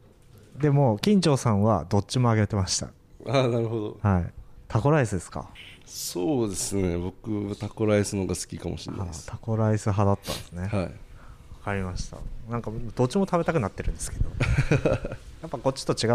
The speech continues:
Speaker 1: う。
Speaker 2: そうですね、違う。
Speaker 1: あー。
Speaker 2: 違いますね、はい。
Speaker 1: わか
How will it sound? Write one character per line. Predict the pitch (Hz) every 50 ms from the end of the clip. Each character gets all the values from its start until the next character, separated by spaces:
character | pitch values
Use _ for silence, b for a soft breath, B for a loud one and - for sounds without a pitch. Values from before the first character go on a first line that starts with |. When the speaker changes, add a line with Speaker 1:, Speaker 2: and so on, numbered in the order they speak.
| 117 117 127
Speaker 1:
う。 | 117 - - - - - - - -
Speaker 2:
そ | - - - 101
う |
で | 92 -
す | -
ね、 | - - - - - - -
違 | 95 95 92
う。 | 92 92 - - - - -
Speaker 1:
あ | 95 92 87 85 85 85 85 82
ー。 | 82 82 87 - - - - 98 95
Speaker 2:
違 | 92
い |
ま | 87 85
す | - -
ね、 | 85 82
は | 87
い。 | 85
Speaker 1:
わ | -
か | -